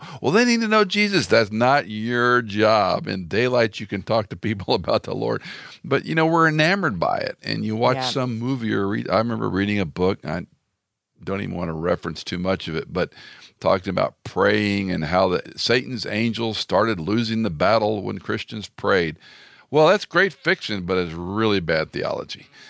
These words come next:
Speaker 1: And that's where, again, I don't know why we're enamored by this. Obviously, there's so much, you know, again, this series called Lucifer.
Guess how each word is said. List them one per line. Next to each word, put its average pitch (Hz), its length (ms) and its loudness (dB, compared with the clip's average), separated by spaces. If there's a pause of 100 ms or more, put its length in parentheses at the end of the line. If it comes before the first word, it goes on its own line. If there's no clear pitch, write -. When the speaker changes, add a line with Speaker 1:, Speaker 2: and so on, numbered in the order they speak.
(220)
Speaker 1:
And 92 480 -2 (100)
that's 117 440 -2
where, 107 320 2 (240)
again, 95 380 -2
I 104 100 2
don't 120 140 -4
know 110 120 0
why 101 460 2
we're 98 320 -2
enamored 90 840 -2
by 85 200 -2
this. 90 300 -6
Obviously, 95 640 -2
there's 82 220 -10
so 98 260 -4
much, 90 440 -4 (200)
you 92 100 -8
know, 82 240 -6 (180)
again, 90 480 -4
this 87 200 -6
series 95 400 -2
called 90 260 0
Lucifer. 92 580 -2